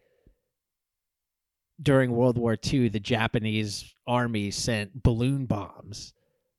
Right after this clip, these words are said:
over the Pacific, um, to attack the Pacific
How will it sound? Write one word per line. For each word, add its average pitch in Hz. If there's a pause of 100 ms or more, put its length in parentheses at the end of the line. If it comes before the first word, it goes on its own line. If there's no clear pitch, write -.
(160)
over 117
the 110
Pacific, 110 (360)
um, 101 (800)
to -
attack 110
the 110
Pacific 107